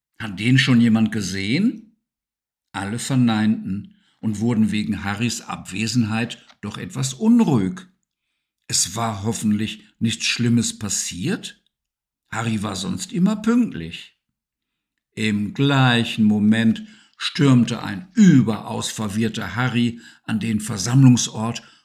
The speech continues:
und versuchte, den anderen zu erklären, was passiert war.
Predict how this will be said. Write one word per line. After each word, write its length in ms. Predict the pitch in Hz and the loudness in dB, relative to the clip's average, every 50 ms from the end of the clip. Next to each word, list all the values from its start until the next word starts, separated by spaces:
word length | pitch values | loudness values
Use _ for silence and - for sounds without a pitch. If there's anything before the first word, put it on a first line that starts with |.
| _ _ | _ _
und 180 | - 110 107 | -6 -6 -6
versuchte, 680 | - - 113 101 92 117 131 131 131 135 - - 131 113 | -4 -6 -6 -4 0 4 6 6 6 4 2 -2 -4 -2
den 300 | 110 113 110 - - - | 0 -2 -2 -2 -2 -2
anderen 420 | 98 117 127 123 120 107 113 104 | 2 4 4 4 4 2 -2 -4
zu 200 | - - 120 117 | -2 -4 -6 -6
erklären, 720 | - - - - 101 104 104 104 104 104 107 104 - - - _ _ _ _ - | -8 -8 -10 -8 -6 -6 -4 -4 -4 -4 -4 -6 -6 -10 -20 _ _ _ _ -16
was 240 | 92 90 - - | -12 -10 -10 -10
passiert 540 | - 113 110 110 - - 107 104 92 - - | -8 -10 -10 -8 -8 -6 -6 -8 -8 -8 -12
war. 220 | 95 87 85 - | -12 -12 -14 -14